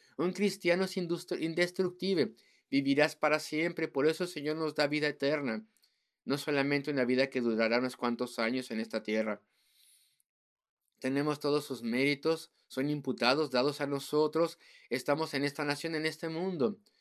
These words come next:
pero más que todo estamos en Cristo. Así que sin Cristo, ¿sabes?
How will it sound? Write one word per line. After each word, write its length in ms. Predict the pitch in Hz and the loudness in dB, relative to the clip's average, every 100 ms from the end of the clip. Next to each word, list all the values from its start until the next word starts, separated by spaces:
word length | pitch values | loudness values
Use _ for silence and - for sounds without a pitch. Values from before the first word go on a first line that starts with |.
| _ | _
pero 200 | - 120 | 0 2
más 340 | 131 147 165 - - | 2 0 -2 -4 -4
que 120 | 139 | -2
todo 420 | 139 143 143 156 | 2 2 2 0
estamos 460 | 120 - 120 127 123 | -2 -2 -2 -2 -4
en 120 | 110 | -6
Cristo. 480 | 107 107 - 104 98 _ _ _ _ _ | -4 -6 -4 -4 -6 _ _ _ _ _
Así 260 | - 113 147 | -8 -6 -4
que 120 | 160 | -4
sin 220 | 175 180 | -4 -6
Cristo, 420 | 175 175 185 - 190 | -4 -4 -4 -4 -6
¿sabes? 520 | - 208 269 262 | -2 0 -2 -4